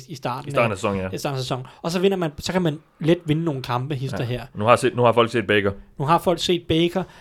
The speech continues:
Speaker 1: Deres forsvar er, er begyndt at blive lidt mere skrøbeligt. Man, man kan se, hvor, hvor reelt set har deres løbeforsvar været rigtig dårligt i år. Og så har de bare, så begynder de at få nogle skader offensivt, som bare betyder,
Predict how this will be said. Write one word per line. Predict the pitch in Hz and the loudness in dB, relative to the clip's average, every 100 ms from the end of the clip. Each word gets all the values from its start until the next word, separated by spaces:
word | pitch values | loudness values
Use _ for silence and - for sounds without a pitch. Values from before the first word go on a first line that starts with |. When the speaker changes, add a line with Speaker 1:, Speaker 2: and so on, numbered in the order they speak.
| - | -4
Speaker 1:
Deres | 147 - | -2 0
forsvar | - 180 175 - 180 170 | 0 0 0 -2 -2 -4
er, | 139 _ _ - | -10 _ _ -10
er | 156 | -6
begyndt | 139 165 | -2 -2
at | 165 | -2
blive | 156 147 | -2 -2
lidt | 156 156 | -2 0
mere | 156 | -2
skrøbeligt. | - 160 165 170 165 | 0 2 2 2 -2
Man, | 139 - | -4 -4
man | 147 | -4
kan | 131 | -4
se, | 127 - 180 | -4 -2 0
hvor, | 156 147 | 0 -2
hvor | 143 131 117 - _ - - 135 | 0 0 0 -6 _ -20 -12 -6
reelt | 151 | -4
set | - | -2
har | 143 | -2
deres | 131 120 | -2 -4
løbeforsvar | 139 143 151 131 123 123 | -4 -4 -2 -4 -4 -6
været | 117 117 | -8 -10
rigtig | 123 127 | -8 -8
dårligt | 120 131 143 | -6 -4 -2
i | |
år. | 131 120 123 - - - _ _ _ _ _ _ _ _ _ _ | 0 -2 -6 -14 -20 -20 _ _ _ _ _ _ _ _ _ _
Og | - - | -6 -4
så | 165 | -2
har | 165 | -2
de | 160 | -4
bare, | 165 147 147 | -6 -6 -8
så | - | -6
begynder | 160 160 | -4 -2
de | |
at | 156 | 0
få | 160 | -2
nogle | 160 143 | -4 -6
skader | - 139 147 | -6 -4 -4
offensivt, | 160 - 170 - 139 135 | -4 -6 -6 -8 -10 -8
som | 143 127 | -8 -6
bare | 131 135 | -6 -6
betyder, | 135 - 165 156 | -6 -4 -2 -4